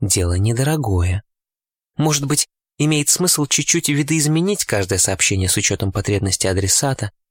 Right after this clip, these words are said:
добавить его имя, пробудить интерес,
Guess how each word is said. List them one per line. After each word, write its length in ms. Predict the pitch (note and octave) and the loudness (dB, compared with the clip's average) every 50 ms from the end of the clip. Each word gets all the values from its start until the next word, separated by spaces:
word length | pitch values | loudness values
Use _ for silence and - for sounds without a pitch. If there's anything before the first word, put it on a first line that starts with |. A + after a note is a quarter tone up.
| _ _ _ | _ _ _
добавить 440 | - D#3+ D#3+ E3+ E3 D#3 C#3 - - | -4 -2 0 0 0 2 2 0 0
его 200 | A2+ G#2+ G#2+ G2+ - | 0 0 0 -2 -2
имя, 420 | - G#2 G2+ G#2 A#2 A2 G#2 G2+ - _ _ _ _ _ _ _ _ - | -4 -2 0 0 0 0 0 -2 -4 _ _ _ _ _ _ _ _ -4
пробудить 460 | - B2 A2+ B2 A#2+ B2+ C3 - A2 | -2 -2 0 0 -2 -2 -2 0 0
интерес, 680 | G#2 - - G2 F2 F2+ E2+ G2 A2+ A2+ - - - | 0 0 0 0 0 0 0 0 0 0 0 0 -2